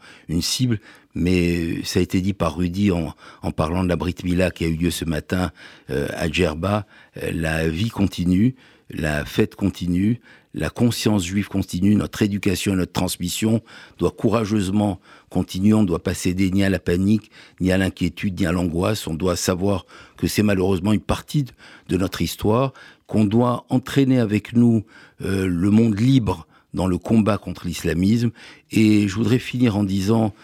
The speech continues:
euh, que les larmes de ceux qui arment l'antisionisme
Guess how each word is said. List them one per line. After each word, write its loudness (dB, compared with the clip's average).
euh, -2
que 0
les 4
larmes 0
de -2
ceux 2
qui -6
arment -2
l'antisionisme 0